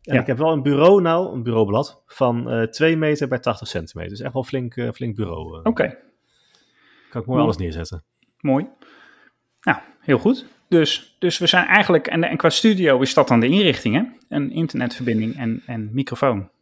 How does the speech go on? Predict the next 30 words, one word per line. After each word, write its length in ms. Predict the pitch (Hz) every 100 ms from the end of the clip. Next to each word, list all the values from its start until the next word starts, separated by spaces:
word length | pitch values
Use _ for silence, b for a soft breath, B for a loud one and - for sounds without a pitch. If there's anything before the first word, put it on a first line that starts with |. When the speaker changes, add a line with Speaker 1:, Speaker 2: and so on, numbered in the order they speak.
| _ _
Speaker 1:
Hey, 140 | - 151
en 60 |
hoe 100 | 170
gaan 80 | 202
we 60 | 202
het 80 | 175
allemaal 180 | 160
monteren? 440 | 151 131 101 87 85 B B B B
Speaker 2:
We 80 | 165
gaan, 160 | 202
Speaker 1:
Want, 140 | 196 185
eh, 260 | 160 156 143
Speaker 2:
eh, 40 |
Speaker 1:
ja. 100 | 139
Speaker 2:
nou, 200 | 165 151
wij 140 | 170
gebruiken, 640 | 175 175 185 220 - 180 -
ge-, 480 | - - - - 180
zeg 240 | - 190
ik 80 | -
wat, 180 | 202 202
we 80 | 208
gebruiken 440 | 180 190 247 240
ook 120 | 214
echt? 180 | 254 262
Gaan 120 | -
we 60 | 262
echt 120 | -
helemaal 280 | 185 220 220
open? 380 | 220 226 277